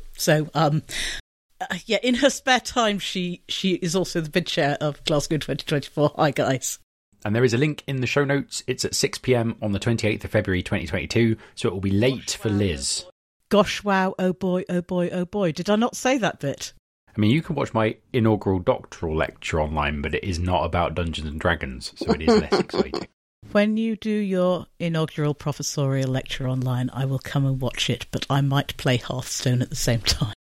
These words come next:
Speaker 2: That is fair. We are on the B S F A long list, and so that means at least one person has nominated us for the best non-fiction thing at the B S F A Awards.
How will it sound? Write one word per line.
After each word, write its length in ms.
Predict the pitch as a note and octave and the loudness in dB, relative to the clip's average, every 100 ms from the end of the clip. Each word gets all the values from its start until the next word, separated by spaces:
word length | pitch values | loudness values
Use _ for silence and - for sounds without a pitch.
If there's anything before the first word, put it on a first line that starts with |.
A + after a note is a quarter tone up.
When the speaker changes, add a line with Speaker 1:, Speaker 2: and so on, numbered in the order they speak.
| _ _ - - | _ _ -20 2
Speaker 2:
That 180 | G2 - | 4 4
is 140 | E3+ | 2
fair. 320 | - D2+ C2 - _ _ _ - - | 2 2 2 -4 _ _ _ -20 -6
We 720 | G#2+ B2 A3 G3+ F3 F#3+ G3+ - - | -2 0 2 2 2 0 0 -4 -4
are 260 | A#2 A#2+ - | 2 2 0
on 500 | - F3 B2 C#3 D3 - | 0 2 2 0 -4 -2
the 100 | G#2 | -4
B 260 | G2 C#3+ | 0 2
S 160 | C#3 - | 2 0
F 160 | A#2+ | -2
A 260 | C3 B2+ A#2 | 0 0 -2
long 360 | G#2 B2+ D3+ B2 | 0 0 2 0
list, 460 | D#2+ - - - - | -2 -4 -8 -10 -2
and 380 | G2 G2+ G2+ G2+ | 0 2 0 -2
so 220 | - - A2+ | -4 -2 2
that 260 | C3+ D3 | 4 2
means 320 | A#2 G#2+ G#2 G2+ | 0 -2 -4 -4
at 180 | A#2 C#3 | -4 -2
least 260 | F3 D3+ | -2 -4
one 440 | C3 F3+ F#3+ F3+ E3 | -6 2 2 2 -2
person 640 | F3 E3+ - F2+ G#2+ C3 - - | 0 0 0 -4 -4 -6 -8 -4
has 180 | G#2 | -2
nominated 560 | A#2 D#3 E3+ A#2 G2+ E2 | 0 2 2 2 0 0
us 220 | A2+ A#2 - | -2 -2 -6
for 120 | G2+ | -4
the 100 | G2 | 0
best 300 | C#3+ C3+ - | 2 2 0
non-fiction 880 | C3 D3+ D3 C3 - - - B2 A#2+ | 0 0 0 0 0 -2 -2 -2 -2
thing 460 | - C#3 G2 A2+ - | 2 2 2 0 -4
at 140 | G#2+ | -6
the 80 | G#2 | -4
B 140 | G2+ | 0
S 160 | B2+ - | 0 0
F 100 | - | 0
A 100 | C#3 | 2
Awards. 540 | A2+ F#2+ D#2+ C2 B1 | 2 0 -2 -4 -10